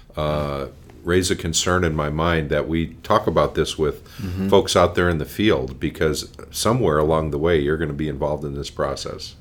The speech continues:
Speaker 2: That's right. And, and you take this seriously, I
Speaker 1: Oh,
Speaker 2: know.
Speaker 1: man.
Speaker 2: Since I've known you, you, you put serious energy and time into reviewing call documents from congregations and their, kind of their ministry s-, descriptions, and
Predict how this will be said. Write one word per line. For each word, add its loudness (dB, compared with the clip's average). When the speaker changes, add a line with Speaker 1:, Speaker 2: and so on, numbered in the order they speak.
Speaker 2:
That's -2
right. 4
And, -6
and -6
you 0
take -2
this -2
seriously, 2
I -4
Speaker 1:
Oh, -4
Speaker 2:
know. 0
Speaker 1:
man. 0
Speaker 2:
Since -4
I've 2
known 0
you, -2
you, -4
you -4
put -8
serious 2
energy -2
and -2
time -4
into -8
reviewing -2
call -4
documents -4
from -8
congregations -6
and -6
their, -8
kind -6
of -8
their -4
ministry -4
s-, -4
descriptions, -6
and -14